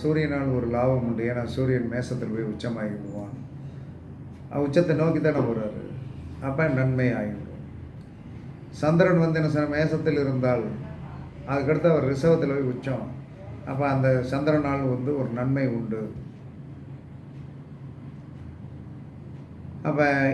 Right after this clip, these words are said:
இப்படியெல்லாம் ஜோதிடம் வந்து நன்றாக எடுத்து சொல்லப்படுகிறது. அப்ப நாம் ஜாக்கிரதையாக இருக்க வேண்டியது, நீச கிரகத்தை விட, நீசத்தை நோக்கி போய்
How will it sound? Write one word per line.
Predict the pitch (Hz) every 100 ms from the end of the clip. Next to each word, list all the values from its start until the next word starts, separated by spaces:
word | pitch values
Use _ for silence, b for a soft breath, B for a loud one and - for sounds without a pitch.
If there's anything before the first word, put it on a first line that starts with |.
| 143
இப்படியெல்லாம் | 139 160 175 190 160
ஜோதிடம் | 147 143 139 135 113 107 104
வந்து | 110 110 - 87 85 87 - - - - - - - - 120
நன்றாக | 131 139 160 175 185 185 190 156 131 117 110 107 107 - - 127
எடுத்து | 135 127 135
சொல்லப்படுகிறது. | 127 123 131 127 113 107 104 147 - -
அப்ப | 113 110 117 110 110 - - B B B B - 117
நாம் | 127 120
ஜாக்கிரதையாக | 117 135 156 - 170 156 156 151 147 151 147 151
இருக்க | 117 131 135 131 139
வேண்டியது, | 123 117 107 107 107 107 104 -
நீச | 123 170 170 165
கிரகத்தை | 135 131 120 120 110
விட, | 104 104 101 104
நீசத்தை | 135 131 131 120 120 110 110
நோக்கி | 135 151 -
போய் | 131 123 123 113 113 107